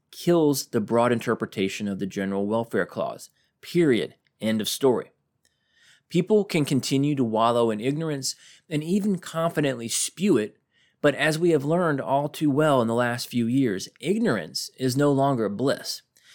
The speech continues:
It can actually be dangerous to your health,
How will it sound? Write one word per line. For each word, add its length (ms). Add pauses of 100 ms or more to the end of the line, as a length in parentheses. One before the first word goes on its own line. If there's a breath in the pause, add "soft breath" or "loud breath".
(120)
It 120
can 220
actually 420
be 140
dangerous 580
to 140
your 160
health, 440